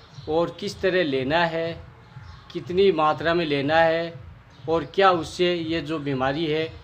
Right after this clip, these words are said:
ये ठीक होगी या नहीं होगी, उस विषय पे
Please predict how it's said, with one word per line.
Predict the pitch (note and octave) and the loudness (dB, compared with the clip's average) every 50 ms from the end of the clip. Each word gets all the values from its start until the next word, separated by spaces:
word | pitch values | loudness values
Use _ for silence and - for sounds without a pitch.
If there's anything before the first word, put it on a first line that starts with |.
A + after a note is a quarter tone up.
| - - - D3 | -20 -14 -8 -6
ये | D3 C#3+ | -4 -4
ठीक | C#3 - - D#3 D#3+ D#3+ | -4 -4 -4 -6 -4 -4
होगी | - C#3+ D3+ D3 D3+ E3+ E3+ E3+ E3+ E3+ - - - - - - | -4 -4 -2 -2 -2 -2 -4 -4 -6 -8 -14 -20 -20 -16 -10 -4
या | D3+ D3+ D3+ C#3+ | -2 -2 -2 -2
नहीं | B2+ B2+ C#3 D3 D3 C#3+ | -2 -2 -4 -4 -4 -4
होगी, | D#3+ D3+ D3 C#3+ E3 E3 D#3+ D#3+ - - - - - - - | -4 -4 -4 -4 -4 -6 -6 -8 -12 -18 -20 -20 -12 -6 -2
उस | F#3+ F#3+ F#3+ - E3 | -2 -2 -2 -4 -6
विषय | D3 C#3+ C#3+ - F3 D#3+ | -6 -6 -4 -4 -4 -2
पे | D#3+ E3 E3 D#3+ | -2 -2 -2 -2